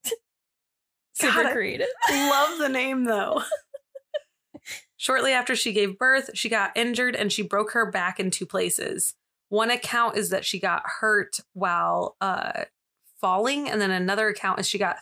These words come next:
Speaker 2: thrown off of, like, a horse and buggy or something.
Speaker 1: Mm.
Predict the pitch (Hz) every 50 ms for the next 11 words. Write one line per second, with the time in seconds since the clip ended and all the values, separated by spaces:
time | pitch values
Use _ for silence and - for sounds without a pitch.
0 | - - - - 202 202 202 202 202 202 - - 185 185 185 - - 190 185 165
1 | 175 185 180 175 180 175 170 160 - 202 190 185 - 180 175 156 151 165 185 185
2 | 196 220 220 226 226 214 - _ - - 220 226 254 _ _ _ _ _ _ _
3 | _ _ _ _ _ _ _ _ _ _ - 269 254 202 196